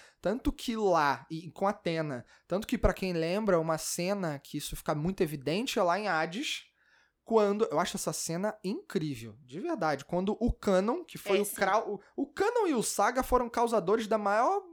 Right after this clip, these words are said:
Speaker 1: sequência de merdas de Cavaleiro do Zodíaco, né?
Speaker 2: <laughs>
Speaker 1: É,
Speaker 2: É
Speaker 1: as doze
Speaker 2: verdade.
Speaker 1: casas, o Asgard foi consequência do Anel de Nibelungo, que foi usado pelo Poseidon,
Speaker 2: Poseidon.
Speaker 1: e quem despertou Poseidon foi o
Speaker 2: Foi o
Speaker 1: Canon.
Speaker 2: Canon.
Speaker 1: Porra, e quem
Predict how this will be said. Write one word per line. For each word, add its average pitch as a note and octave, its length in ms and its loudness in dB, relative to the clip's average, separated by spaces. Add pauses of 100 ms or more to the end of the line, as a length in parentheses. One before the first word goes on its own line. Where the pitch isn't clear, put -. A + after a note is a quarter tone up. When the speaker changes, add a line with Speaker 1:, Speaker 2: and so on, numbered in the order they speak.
(340)
Speaker 1:
sequência B3 480 -2
de C4 100 -2
merdas A3+ 400 0
de A#3+ 40 -12
Cavaleiro C4+ 340 -4
do D4+ 60 -4
Zodíaco, G3 440 -4
né? B2+ 160 -6
Speaker 2:
<laughs> - 100 -20 (220)
Speaker 1:
É, E3 160 4 (220)
Speaker 2:
É D3 120 -2
Speaker 1:
as D#3 100 2
doze F#3 240 2
Speaker 2:
verdade. G#3 180 -2
Speaker 1:
casas, C#4 720 2 (160)
o G3+ 140 2
Asgard F#3 560 2
foi F#3 140 -2
consequência F3+ 640 -4
do E3 120 -4
Anel E3+ 220 0
de D#3+ 100 -6
Nibelungo, E3+ 720 -2
que A3+ 140 -6
foi F#3+ 240 -2
usado F3 240 -2
pelo E3+ 160 -6
Poseidon, G3 420 -2
Speaker 2:
Poseidon. D4 200 4
Speaker 1:
e C#4 60 -4
quem B3 140 -4
despertou A3+ 380 -4
Poseidon A3 420 0
foi D4 180 -2
o - 20 -2
Speaker 2:
Foi B3+ 80 -6
o - 40 -6
Speaker 1:
Canon. G#3 340 4
Speaker 2:
Canon. G#3 200 -8
Speaker 1:
Porra, C#3 420 0
e D#3 140 -4
quem A#3+ 420 -4